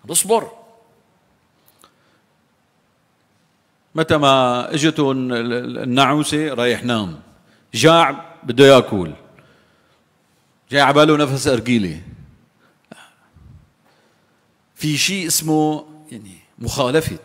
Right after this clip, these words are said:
النفس، "وخالف النفس"، هذا منه. "والشيطان وعصهما وإنهما محضاك النصح فاتهم". لك كان يحرموا على نفسهم الماء البارد،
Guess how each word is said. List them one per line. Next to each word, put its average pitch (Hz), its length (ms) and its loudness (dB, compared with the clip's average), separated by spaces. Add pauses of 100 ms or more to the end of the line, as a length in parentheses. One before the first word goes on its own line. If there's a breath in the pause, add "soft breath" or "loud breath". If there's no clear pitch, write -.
(140)
النفس، - 600 -4 (320 loud breath)
"وخالف 123 580 2
النفس"، - 760 -2 (400)
هذا 101 200 -12
منه. 85 180 -18 (640 soft breath)
"والشيطان 127 840 0
وعصهما 110 960 2
وإنهما 113 1000 -2 (360 loud breath)
محضاك 131 800 -6
النصح 107 600 -4
فاتهم". 101 680 -8 (420 soft breath)
لك 110 140 -18
كان 143 220 -4
يحرموا 143 420 -2
على 110 140 0
نفسهم 117 340 -4
الماء 98 280 0
البارد، 92 500 -2